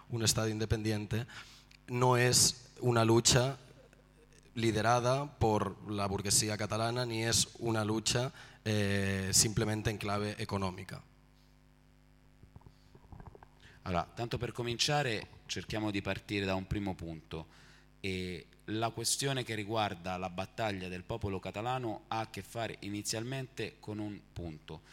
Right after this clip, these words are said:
Speaker 2: il diritto di poter votare in un referendum e di decidere se restare a far parte di uno Stato come quello spagnolo oppure di poterne formare un altro. E questo è un punto fondamentale. Ehm,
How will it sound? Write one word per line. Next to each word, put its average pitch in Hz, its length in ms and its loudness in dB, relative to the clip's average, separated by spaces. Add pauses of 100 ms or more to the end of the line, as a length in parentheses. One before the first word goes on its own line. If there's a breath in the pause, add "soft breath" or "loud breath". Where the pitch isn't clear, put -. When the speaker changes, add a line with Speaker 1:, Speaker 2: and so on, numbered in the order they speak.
(180 loud breath)
Speaker 2:
il 101 180 -4
diritto 131 380 -2
di 104 120 -6
poter 107 340 -8
votare 135 840 -4
in 98 160 -8
un 92 80 -8
referendum 139 920 -6
e 98 120 -8
di 98 100 -6
decidere 123 600 -4 (260 loud breath)
se 92 420 -4
restare 90 540 -4
a 87 60 -8
far 82 200 -14
parte 107 420 -4
di 82 60 -14
uno 82 140 -12
Stato 92 460 -4
come 80 200 -14
quello 104 220 -6
spagnolo 135 760 -6
oppure 113 420 -8
di 95 100 -8
poterne 90 420 -10
formare 87 520 -10 (240)
un 87 160 -8
altro. 78 420 -12 (440 loud breath)
E - 80 -12
questo 131 360 -2
è 110 40 -2
un 101 180 -4
punto 104 320 -6
fondamentale. 90 840 -8 (580 soft breath)
Ehm, 80 960 -10